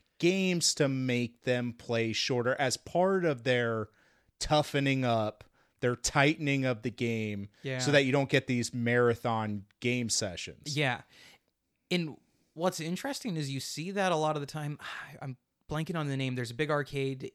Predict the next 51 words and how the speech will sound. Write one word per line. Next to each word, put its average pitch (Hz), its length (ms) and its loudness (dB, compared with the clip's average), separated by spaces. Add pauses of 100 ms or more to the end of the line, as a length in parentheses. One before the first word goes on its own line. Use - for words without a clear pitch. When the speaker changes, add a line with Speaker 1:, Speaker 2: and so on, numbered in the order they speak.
Speaker 2:
that 139 220 -8
runs 139 200 -4
a - 20 -8
lot 135 160 -4
of 131 60 -8
tourneys 131 360 -6
down 127 120 -6
in 120 60 -8
California. 143 800 -4
Speaker 1:
Oh, 147 140 10
Lynn's. 120 680 2
Speaker 2:
Lynn's, 170 380 2
yeah. 160 140 8
Speaker 1:
Lynn's 131 180 2
Arcade. 127 240 2
Speaker 2:
Yeah, 117 100 4
I'd 117 120 -4
love 160 160 0
to 151 80 -8
visit 135 260 0
Lynn's 117 340 -6
'cause 135 300 -4
I 131 140 -2
think - 340 -6
they 131 80 2
Speaker 1:
Yeah, 123 100 6
me 110 180 4
Speaker 2:
put 113 100 -2
Speaker 1:
too. 147 40 0
Speaker 2:
lightnings 131 400 0
on 117 200 -6
a 110 100 -8
lot 123 400 2
of 110 80 -8
stuff. - 460 -14 (180)
Speaker 1:
Yeah. 98 320 0
Speaker 2:
You 165 160 2
kind 185 480 0
of 196 180 -2
see - 600 -2
it 160 260 -2
more 151 840 0 (200)
on 220 200 4
solid 139 360 4
states 143 380 -4
in 151 200 -2
the 139 100 0
tournament 165 400 -2
sweetheart 160 520 -2
games 156 640 0
anyway. 151 680 2